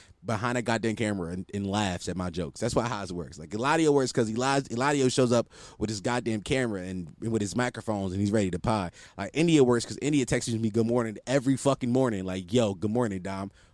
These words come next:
What do you need me to do today?" So that's ki-, I like the initiative 'cause, like, that's part of the initiative I got. Like, if I was, like, if there was somebody at, when I was y'all age, like, some of y'all, like, two, three years younger than me, by the way, like, maybe four years, like, four years younger than me.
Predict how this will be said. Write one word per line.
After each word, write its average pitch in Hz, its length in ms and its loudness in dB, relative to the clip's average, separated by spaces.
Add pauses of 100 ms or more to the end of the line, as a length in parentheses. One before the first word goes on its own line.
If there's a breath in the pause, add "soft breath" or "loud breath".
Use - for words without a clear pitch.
What 113 340 -2
do 120 80 -2
you 123 80 2
need 117 180 0
me 107 80 -4
to 101 60 -4
do 95 180 -2
today?" 80 300 -12 (240 soft breath)
So - 140 0
that's 190 280 -2
ki-, 202 180 0
I 165 100 -2
like 196 220 -2
the 185 60 2
initiative 156 500 2
'cause, 190 180 0
like, 220 220 2 (680 soft breath)
that's 233 160 4
part 220 200 6
of 208 60 6
the 214 60 6
initiative 180 240 6
I 196 160 6
got. 113 240 0
Like, 107 180 -2
if 123 140 4
I 165 140 8
was, 175 180 8
like, 147 240 4 (400)
if 156 100 0
there 233 160 12
was 233 140 10
somebody 190 420 4
at, 156 100 2 (420)
when 151 160 6
I 214 80 8
was 208 160 8
y'all 165 140 8
age, 113 300 2
like, 113 160 -4 (200)
some 247 180 4
of 233 40 6
y'all, 170 100 8
like, 120 160 2
two, 147 180 8
three 131 160 2
years 110 200 -2
younger 101 160 0
than 92 80 0
me, 90 60 0
by 87 80 -2
the 85 60 -2
way, 87 100 0
like, 90 160 -4
maybe 147 140 4
four 107 240 -4
years, 92 180 -12
like, 131 180 -8
four 110 200 -6
years 92 160 -6
younger 80 160 -8
than 78 100 -10
me. 80 60 -12